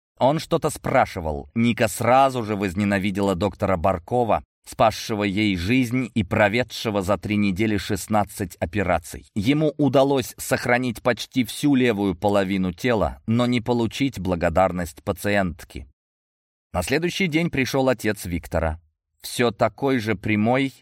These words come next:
несгибаемый, с замёрзшими глазами. Ника возненавидела его чуть ли не сильнее, чем Алексея.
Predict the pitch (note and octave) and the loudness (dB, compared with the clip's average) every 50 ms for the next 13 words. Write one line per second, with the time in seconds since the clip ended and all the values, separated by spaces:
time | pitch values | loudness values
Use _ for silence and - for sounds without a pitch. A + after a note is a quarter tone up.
0 | _ _ - - G#2+ A2 A2 G2 E2+ E2+ F2 G#2 F#2 D#2 - G#2+ A2+ A#2+ B2 A#2+ | _ _ -4 -2 0 2 2 0 -2 -2 -2 -2 -2 0 2 4 4 4 2 0
1 | A#2+ A#2 A#2 A2+ - - _ _ - G#2+ F#2 E2 D#2+ D2 F#2 A2 G#2 G#2 A2 A2+ | -2 -2 -4 -6 -8 -12 _ _ -6 -6 -4 -4 -4 -2 0 2 2 2 0 -2
2 | G#2+ - - - A#2 A2+ A2+ G2+ A2 A2+ A2+ G2+ A2+ A2 G2 F2+ E2 D#2 - _ | -2 -6 -6 -4 -2 -2 -2 0 0 0 0 2 2 0 0 0 -4 -8 -10 _
3 | _ _ _ _ _ _ _ _ _ _ _ _ - C3+ E3 G3 F#3+ F#3+ F#3+ E3+ | _ _ _ _ _ _ _ _ _ _ _ _ 0 2 4 4 2 2 2 2
4 | F3+ F3 D#3 F3+ F3 E3+ E3+ E3 F#3 F3+ D#3 E3+ D#3+ D#3+ D#3 D3+ D#3+ D3 - - | 2 0 0 0 2 2 2 2 0 0 0 2 2 2 2 2 0 -2 -2 -4
5 | E3 - - D#3 D#3 D#3 D3 - - C#3+ C#3 C#3 D3 D3 C#3 C3+ C3+ A#2 - C#3+ | -4 -2 -2 -2 -2 -2 -2 -2 -2 0 0 0 0 0 0 -2 -2 -2 -2 -2
6 | B2+ B2 A#2+ A#2+ A2+ - - - G#2+ F2 D2+ C#2 C2+ C2 - | 0 0 0 0 -2 -4 -4 -2 -2 -2 -2 -2 -6 -8 -12